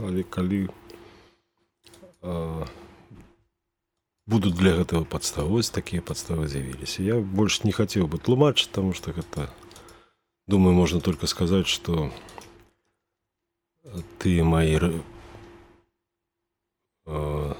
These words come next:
думкі, якія былі, на жаль, яны спраўдзіліся. Якія былі думкі? Я ў пэўны момант зразумеў, што справа не ў хадайніцтве памілавання і не ў тым, каб я звярнуўся.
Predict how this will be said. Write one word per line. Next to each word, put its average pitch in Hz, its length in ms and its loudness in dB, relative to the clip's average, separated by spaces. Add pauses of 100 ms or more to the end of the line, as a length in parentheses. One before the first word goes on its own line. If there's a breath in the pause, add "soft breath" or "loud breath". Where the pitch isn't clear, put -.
думкі, 110 400 6
якія 80 360 2
былі, 76 460 2 (880 loud breath)
на 92 120 2
жаль, 101 220 6
яны 95 140 6
спраўдзіліся. 76 720 -2
Якія 87 280 4
былі 76 200 0
думкі? 71 400 -4
Я 101 160 4 (420)
ў 101 80 -2
пэўны 90 460 4 (260)
момант 98 380 6
зразумеў, 85 600 2 (760 loud breath)
што - 340 -6
справа 92 480 2
не 85 380 4
ў 82 500 -2 (220)
хадайніцтве 76 640 0
памілавання 65 520 -8 (880 loud breath)
і 85 120 0
не 85 80 6
ў - 40 2
тым, 80 200 2
каб 76 160 0
я 78 80 2
звярнуўся. 69 640 -6